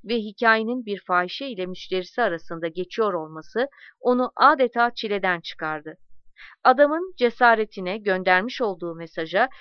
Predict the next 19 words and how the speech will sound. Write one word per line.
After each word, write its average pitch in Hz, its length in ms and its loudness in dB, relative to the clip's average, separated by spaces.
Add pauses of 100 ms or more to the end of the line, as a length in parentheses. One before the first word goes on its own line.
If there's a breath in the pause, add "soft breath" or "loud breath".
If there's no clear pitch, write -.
(160 loud breath)
kendisini 240 600 -2
hemen 285 420 -2
aynı 254 320 0
gece 226 220 -6
yatağa 214 380 0
atma 180 320 -2
düşüncesine, 170 800 -10 (300 soft breath)
kendisinin 233 520 0
ise 294 300 -2
adamın 233 440 -2
niyetini 220 460 -6
bile 214 240 -4
bile 185 260 -4 (300 soft breath)
oyunu 233 380 0
neredeyse 233 540 -2
sonuna 208 360 -4
kadar 202 320 -4
sürdürmüş 180 560 -10
olmasına. 160 540 -10